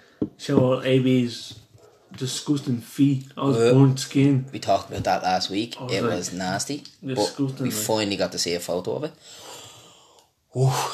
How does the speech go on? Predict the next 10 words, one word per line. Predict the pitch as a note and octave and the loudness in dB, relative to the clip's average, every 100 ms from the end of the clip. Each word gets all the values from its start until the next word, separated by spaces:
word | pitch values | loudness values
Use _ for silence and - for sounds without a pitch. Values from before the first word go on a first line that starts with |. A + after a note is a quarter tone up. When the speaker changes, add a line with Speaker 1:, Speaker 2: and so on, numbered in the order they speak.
| - A2 | -8 -6
Speaker 2:
I've | G#2 | 0
seen | - C3 A#2+ | 2 2 0
blisters. | A2+ A#2+ - A2 F#2+ - | 0 0 -2 -4 -4 -6
I've | F#2 G2 F#2+ | -8 -6 -2
seen | - - A2+ A#2+ A#2+ A2 | -2 -2 -4 -4 -4 -6
people | - A#2 A2+ G#2+ | -6 -8 -4 -4
with | G#2 G2+ F#2+ | -2 -4 -8
problems | - G2+ G#2 G#2 F#2+ F2+ | 0 0 2 -2 -6 -6
with, | F#2 F2+ E2+ - E2 | -4 -4 -4 -10 -10
uh, | F2 E2+ | -8 -8